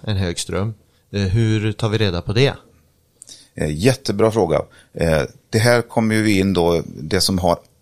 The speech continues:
Speaker 2: alla produkter som vi tillverkar, oavsett om det är elprodukter eller vad det nu kan vara, så måste produkterna skicka med, eh, en anvisning som säger, "Det här är jag, det här består jag av, det här kan jag hålla för,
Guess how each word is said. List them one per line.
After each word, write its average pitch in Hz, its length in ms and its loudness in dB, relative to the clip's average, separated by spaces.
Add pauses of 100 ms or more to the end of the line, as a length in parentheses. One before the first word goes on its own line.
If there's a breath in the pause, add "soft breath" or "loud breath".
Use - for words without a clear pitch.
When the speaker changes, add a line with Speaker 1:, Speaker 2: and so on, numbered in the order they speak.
(320)
Speaker 2:
alla 127 240 2
produkter 104 460 0
som 92 140 -2
vi 90 60 0
tillverkar, 71 440 -2
oavsett 120 400 -4
om 120 80 -2
det 120 160 -2
är 123 80 2
elprodukter 104 500 0
eller 101 120 0
vad 87 140 0
det 85 40 -2
nu 80 60 -4
kan 85 160 -4
vara, 71 280 -2 (220 loud breath)
så 101 140 -2
måste 120 320 0
produkterna 78 560 -2
skicka 76 280 -6
med, 69 300 -4
eh, 76 340 -4
en 80 120 -6
anvisning 92 580 -2
som 107 120 -6
säger, 71 260 -4 (280 soft breath)
"Det 139 100 0
här 131 320 2
är 120 100 4
jag, 117 420 2 (420 soft breath)
det - 100 -8
här 104 180 2
består 117 400 2
jag 120 120 2
av, 113 380 0
det 85 100 -8
här 80 160 0
kan - 140 -2
jag 110 60 4
hålla 110 320 2
för, 113 340 -2